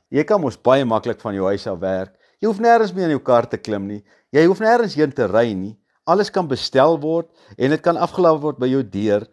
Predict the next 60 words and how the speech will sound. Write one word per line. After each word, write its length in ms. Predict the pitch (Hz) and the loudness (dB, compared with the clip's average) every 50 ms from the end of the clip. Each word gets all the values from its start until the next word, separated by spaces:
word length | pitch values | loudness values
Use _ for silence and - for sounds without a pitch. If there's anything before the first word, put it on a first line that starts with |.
| _ _ _ _ - | _ _ _ _ -8
en 200 | - 135 151 - | -4 -4 -4 0
alles 260 | - 185 208 208 202 | 0 0 2 0 0
kan 140 | - 214 196 | 0 -2 0
net 160 | 190 196 196 | 0 -2 -4
so 200 | - - 208 208 | -6 -4 -4 -4
deur 180 | 180 156 165 165 | -2 0 -2 -2
die 120 | 170 160 | -2 -2
tegnologie 500 | - 175 160 147 151 143 135 - 185 208 | -4 -4 -4 -4 -4 -4 -4 -4 -6 -8
gebeur 500 | 202 - 190 139 117 110 104 98 95 98 - _ _ _ _ _ _ _ | -6 -6 -8 -6 -2 0 0 0 0 -2 -6 _ _ _ _ _ _ _
en 200 | - 98 90 87 95 | -10 -8 -8 -6 -2
meer 240 | 131 180 208 208 208 | 0 0 0 0 0
en 120 | 190 160 131 | -2 -2 -2
meer 240 | 127 127 127 110 | 0 0 0 0
mense 360 | 98 87 87 92 90 - - 98 | -2 -6 -8 -10 -10 -10 -12 -12
word 280 | 85 87 95 95 95 - 101 | -10 -8 -8 -8 -8 -8 -8
alleen. 380 | 95 90 92 92 90 87 80 80 _ _ _ _ _ _ _ _ _ _ _ _ _ _ _ _ _ _ _ _ _ _ - | -6 -6 -6 -6 -8 -10 -12 -18 _ _ _ _ _ _ _ _ _ _ _ _ _ _ _ _ _ _ _ _ _ _ -4
Nou, 80 | 113 113 | -2 -2
wat 220 | 107 139 160 - 196 | 0 -2 -2 -4 -6
is 80 | 190 - | -6 -6
die 120 | 190 - - | -8 -6 -4
antwoord 400 | 127 135 127 123 127 123 - 110 | -4 -4 -2 -2 -4 -4 -4 -4
op 120 | 98 113 107 | -4 -2 -2
alleenheid? 460 | 98 95 104 104 101 98 92 95 - | 0 0 0 -2 -2 -4 -6 -10 -10
Hier 100 | 110 104 | -12 -10
kom 140 | - 147 135 | -8 -6 -2
nou 100 | 127 127 | 0 0
die 120 | 139 139 143 | 0 2 0
dag 140 | 131 117 | 0 -2
'n 60 | 131 107 | -2 -2
jong 220 | 110 117 127 123 | -2 -2 -2 -2
man 200 | 120 117 117 110 | -4 -4 -2 -2
by 140 | 104 104 104 | 0 0 0
my 300 | 104 104 101 101 95 - _ _ _ _ _ _ _ _ - | 0 -2 -4 -4 -6 -8 _ _ _ _ _ _ _ _ -8
en 80 | 104 104 | -4 0
hy 40 | |
huil 380 | 98 95 110 147 156 151 139 120 | 2 4 4 4 4 4 2 2
en 200 | 110 107 98 98 - | 0 -4 -6 -10 -12
my 140 | 92 107 104 | -6 -2 0
hart 180 | 104 117 131 131 | 2 2 0 0
het 120 | 131 - | -4 -8
so 100 | - 165 | -6 -4
uitgegaan 500 | - 139 139 - - 120 - 131 123 104 | -4 -4 -6 -8 -10 -12 -10 -10 -10 -8
na 60 | 101 | -8
hom 140 | 101 101 104 | -10 -8 -8
en 40 | 104 | -8
hy 60 | 104 | -6
sê, 200 | - - 165 151 | -4 -2 -2 0
"Oom 180 | 160 160 151 151 | 0 0 2 2
Janie, 220 | 156 156 151 143 | 2 2 2 0
ek 120 | 127 113 | 0 2
werk 240 | 120 139 156 160 - | 4 4 4 4 4
daar 160 | - 135 131 | 2 0 0
in 100 | 131 127 | 0 -2
die 80 | 107 107 | 0 0
buiteland 440 | 113 107 - 123 110 107 104 101 113 | 0 0 -2 -2 -2 -4 -4 -4 -6
en 60 | 107 | -8
as 120 | 101 - | -8 -8
ek 140 | 120 107 _ | -10 -10 _
terugkom 440 | - 160 165 - - - 170 139 110 | -4 -4 -4 -6 -8 -8 -8 -6 -6
hier, 260 | 92 90 92 92 90 | -6 -6 -8 -10 -12